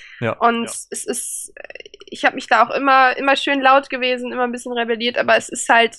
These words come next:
Speaker 2: du machst halt nichts als Schüler. Und das Schöne ist, auf der Obersch-, äh, ich hab, äh, als ich ein Abitur gemacht hab,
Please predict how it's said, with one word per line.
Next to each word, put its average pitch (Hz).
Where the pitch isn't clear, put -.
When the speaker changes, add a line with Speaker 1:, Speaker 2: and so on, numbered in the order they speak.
Speaker 2:
du 233
machst 240
halt 220
nichts 214
als 220
Schüler. 240
Und 214
das -
Schöne 254
ist, 240
auf -
der 226
Obersch-, 285
äh, 185
ich 247
hab, 240
äh, -
als -
ich 254
ein 220
Abitur 247
gemacht 269
hab, 277